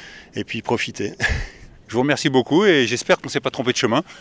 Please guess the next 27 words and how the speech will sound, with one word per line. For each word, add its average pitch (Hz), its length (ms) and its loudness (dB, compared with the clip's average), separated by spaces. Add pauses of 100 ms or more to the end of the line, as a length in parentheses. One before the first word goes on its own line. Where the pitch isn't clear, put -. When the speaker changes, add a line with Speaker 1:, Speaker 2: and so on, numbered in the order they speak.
(220)
Speaker 2:
mais 123 220 4
je, 123 60 -2
<laughs> - 920 -10
je - 120 -12
vous 143 80 -12
le 143 40 -12
dirai 139 200 -2
à 135 40 4
l'arrivée. 127 400 2
Speaker 1:
<laughs> - 80 -2
Oui, 165 220 4 (480)
en 123 80 -2
tout 131 80 -6
cas, 135 120 2
bon 147 200 0
chemin, 131 360 0 (360)
bon 143 100 4
Compostelle. 127 640 2 (2500)
Speaker 2:
Eh 131 100 0
ben, 147 160 2
on 135 120 2
est 127 100 2
presque - 360 -2
arrivé 147 300 0
à 131 80 2
Saint-Rémy-les-Chevreuses, 135 1200 -2
euh, 113 300 0